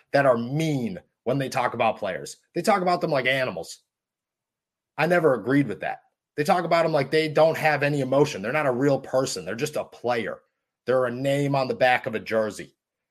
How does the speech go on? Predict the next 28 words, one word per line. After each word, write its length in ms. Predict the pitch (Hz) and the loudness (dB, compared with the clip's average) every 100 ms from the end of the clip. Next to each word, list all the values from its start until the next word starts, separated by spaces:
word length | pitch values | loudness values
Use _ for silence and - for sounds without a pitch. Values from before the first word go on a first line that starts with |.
| _ _ _ _ _ _ _ _ - | _ _ _ _ _ _ _ _ -12
It's 220 | 117 - | -10 -6
just 340 | - 143 - - - | 0 0 -2 -12 -8
a 60 | 107 | -8
piece 300 | 156 143 131 | -4 -4 -4
of 140 | - | -4
paper 340 | 143 135 131 | -2 0 0
with 180 | 113 110 | 0 0
somebody's 360 | - 131 120 104 | -4 -4 -4 -4
name 260 | 123 120 | -2 0
on 140 | 123 85 | -2 -2
it. 80 | - | -2
That's 200 | 139 151 | 0 4
all 120 | 156 | 4
these 140 | 139 | 2
people 340 | 139 151 143 123 | -4 -6 -2 2
are. 240 | 123 - - _ | 4 2 -4 _
They're 100 | 123 | -4
Madden 460 | 135 139 135 127 101 | -2 0 0 0 -4
players. 440 | 104 85 80 - _ _ _ _ _ _ _ _ | -8 -8 -10 -14 _ _ _ _ _ _ _ _
A 40 | 135 | 4
lot 160 | 170 | 4
of 60 | 170 | 4
people 240 | 180 143 | 0 -2
talk 240 | 139 135 - | 0 0 0
about 180 | 104 92 | -4 -6
them 80 | |
like 180 | 87 85 | -10 -10
that. 240 | - - | -8 -10